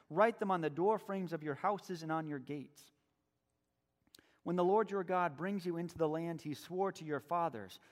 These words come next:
to Abraham, Isaac, and Jacob, to give you, a land with large, flourishing cities you did not build,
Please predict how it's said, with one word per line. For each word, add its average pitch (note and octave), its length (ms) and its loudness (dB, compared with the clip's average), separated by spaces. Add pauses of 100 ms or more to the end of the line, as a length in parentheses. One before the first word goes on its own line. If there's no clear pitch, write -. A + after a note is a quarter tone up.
(120)
to F3 100 -4
Abraham, F3 460 0
Isaac, E3+ 340 -2
and C#3+ 140 -4
Jacob, E3 340 -4
to C3+ 80 -8
give C#3+ 300 0
you, G2+ 180 -8 (380)
a E3 80 2
land F#3+ 340 0
with D#3 140 -4
large, F#3+ 500 2 (140)
flourishing G3+ 500 2
cities D#3 400 -2
you A3+ 160 -2
did F3+ 160 0
not D#3+ 240 0
build, D#3+ 320 0